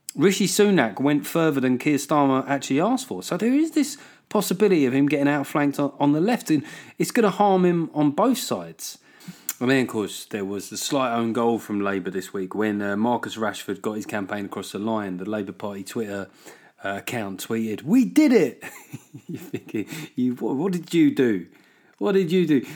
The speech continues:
You basically, at that point, Labour were acting like sort of John, John Terry doing the full kit wanker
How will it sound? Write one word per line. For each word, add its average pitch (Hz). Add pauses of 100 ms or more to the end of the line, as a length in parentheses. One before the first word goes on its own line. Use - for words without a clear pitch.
(160)
You 269
basically, 208
at 190
that 190
point, 127
Labour 151
were 139
acting 127
like 110
sort 127
of 110
John, 113
John 117
Terry 110
doing 104
the 101
full 117
kit 107
wanker 117